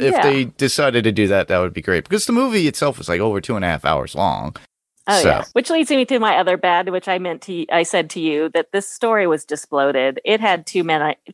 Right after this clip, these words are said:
Speaker 2: too many elements. Um, the first movie had a nice economy to it that kept the
Speaker 1: Mm.
Speaker 2: storyline simple and the pace moving.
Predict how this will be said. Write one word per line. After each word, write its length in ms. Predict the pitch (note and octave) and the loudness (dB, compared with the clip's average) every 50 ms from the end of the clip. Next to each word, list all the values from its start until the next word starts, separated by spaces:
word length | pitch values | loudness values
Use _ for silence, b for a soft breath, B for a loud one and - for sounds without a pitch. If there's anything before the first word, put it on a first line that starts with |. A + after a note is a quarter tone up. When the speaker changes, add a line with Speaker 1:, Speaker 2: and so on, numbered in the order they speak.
| _ - | _ -10
Speaker 2:
too 200 | - - E4+ D#4+ | -4 -2 0 0
many 220 | C#4+ C4+ A#3+ G#3+ - | 2 2 0 0 0
elements. 520 | D3 D#3 D3+ D3 C#3 C3 B2+ - - - - B B B B B B - | 0 0 0 0 -2 -4 -8 -8 -10 -14 -14 B B B B B B 0
Um, 260 | F3+ F#3 F3+ F#3 C4 - | 2 2 2 0 0 -2
the 60 | B3+ | -2
first 280 | - - D#4 E4 - E4+ | 0 2 0 0 0 -2
movie 220 | D4 C4+ A#3 B3 A#3+ | -2 0 0 2 2
had 140 | A#3 G3 G3+ | 2 2 2
a 40 | |
nice 280 | F#3+ G3 F#3 G3 - - | 2 2 0 0 0 -4
economy 560 | F#3 - - - F3 F3 F#3+ A3+ A#3 B3 B3+ B3+ - | -8 -6 -2 0 0 0 2 0 0 -2 -2 -4 -4
to 120 | C#4 C4 C4+ | -4 0 0
it 200 | C4+ C4+ C4+ - | 0 0 0 -2
that 140 | - - | -6 -4
kept 140 | - F#3+ - | -4 -4 -4
the 60 | A3+ | -2
Speaker 1:
Mm. 120 | G#3 G3+ G3 | -4 -2 0
Speaker 2:
storyline 440 | G3 F3+ F3+ F#3+ F#3+ E3+ E3+ F3 E3+ | 2 2 2 2 2 0 0 -2 -2
simple 540 | - - F#3+ G3 - - A#3 A3+ A3+ A3 | -4 -2 -4 -2 0 0 2 2 2 2
and 100 | G3+ E3+ | 0 0
the 60 | D#3 - | -2 -4
pace 300 | - G3 F3 F3 - - | -2 -2 -2 -2 -2 -2
moving. 420 | F3+ F#3+ G3+ A3+ C4 C4 C4+ C4 | 0 0 0 0 0 0 -2 -2